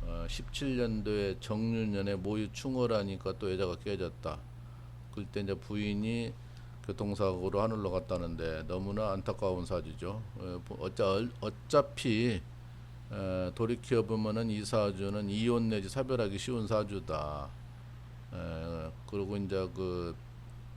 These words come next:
이 사람은 천억 살까지 있으니까, 어, 조심해야 된다. 감옥 가는 것을. 그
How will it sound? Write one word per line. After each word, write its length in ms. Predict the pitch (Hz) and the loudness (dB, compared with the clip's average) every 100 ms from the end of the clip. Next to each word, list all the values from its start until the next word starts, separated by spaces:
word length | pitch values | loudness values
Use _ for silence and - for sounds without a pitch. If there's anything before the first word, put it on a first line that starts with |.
| - - - - - | -12 -12 -10 -8 -8
이 60 | 104 | -8
사람은 440 | 92 104 95 90 | 0 2 2 0
천억 300 | - 131 131 | -2 0 0
살까지 480 | 127 117 - 98 90 | 2 0 0 -2 -2
있으니까, 840 | 85 - 92 82 80 - 101 104 101 - - - - - - - - | -4 -2 -2 -2 -4 0 2 2 0 -6 -12 -12 -12 -12 -14 -12 -8
어, 380 | 87 80 78 76 - - - | -6 -6 -6 -6 -8 -8 -8
조심해야 560 | - 95 - 92 95 92 | -4 -2 0 0 2 2
된다. 800 | 90 82 82 80 73 82 104 120 - | 0 -2 0 0 0 -2 -2 -4 -8
감옥 320 | - 87 87 82 | -2 -2 -2 0
가는 340 | 92 87 82 | 0 0 -2
것을. 420 | 80 78 82 78 | -4 -4 -4 -6
그 120 | 80 | -6